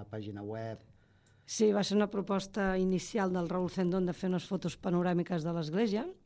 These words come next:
Speaker 2: El projecte era fer una visita virtual, que s'ha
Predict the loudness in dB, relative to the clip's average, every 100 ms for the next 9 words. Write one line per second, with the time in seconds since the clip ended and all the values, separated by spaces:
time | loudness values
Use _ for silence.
0 | -20 _ _ -8 -4 0 2 2 0 -2
1 | 0 2 2 0 0 0 0 0 -2 -2
2 | 0 2 2 0 -6 -18 -20 -20 -20 _
3 | _ _ -4 0 2 4